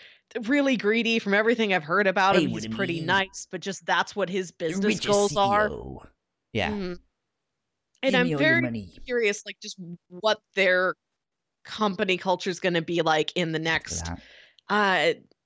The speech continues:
Speaker 1: two or three years, however long it is, when, like, his term is over and it's time for someone new.
Speaker 2: Yeah. We will see. We will see. Uh,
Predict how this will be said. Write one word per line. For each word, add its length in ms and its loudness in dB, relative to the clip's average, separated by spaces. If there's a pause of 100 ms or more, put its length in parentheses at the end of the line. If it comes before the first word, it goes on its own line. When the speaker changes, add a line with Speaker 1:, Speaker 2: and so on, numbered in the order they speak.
(640)
Speaker 1:
two 200 2
or 140 6
three 260 0
years, 440 0
however 280 0
long 240 -2
it 80 -4
is, 200 -2
when, 300 -8
like, 180 2
his 320 0
term 380 -4
is 200 -8
over 380 4
and 100 0
it's 160 -4
time 300 2
for 160 -4
someone 500 -6
new. 420 -6 (400)
Speaker 2:
Yeah. 200 -4 (1900)
We 100 0
will 140 -2
see. 380 -2 (1120)
We 80 -6
will 120 -2
see. 380 -2 (540)
Uh, 400 2